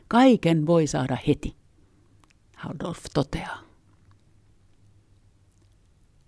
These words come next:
Hän on hakeutunut yhteyteen myös yhä elävän vanhan tradition kanssa. Se on tarkoittanut lukuisia matkoja, jotka ovat vieneet Halldorfin ja hänen kirjojensa lukijat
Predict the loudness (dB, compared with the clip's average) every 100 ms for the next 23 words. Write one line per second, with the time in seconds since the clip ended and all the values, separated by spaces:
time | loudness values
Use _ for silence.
0 | _ _ _ _ -2 0 4 2 6 4
1 | 4 2 2 0 0 -2 0 -2 0 2
2 | 0 0 -4 -2 0 0 0 -2 -2 -4
3 | -2 0 2 0 -4 -6 -4 -2 -4 -6
4 | -10 -10 -12 -12 -12 -12 -14 _ _ _
5 | -20 -20 0 2 6 4 4 2 2 0
6 | 2 -2 0 0 0 -2 0 0 -2 -12
7 | -8 -6 -6 -4 0 0 2 2 2 2
8 | 0 -2 0 0 -4 -4 -4 -4 0 0
9 | 2 2 2 2 0 -4 -2 -2 -2 -2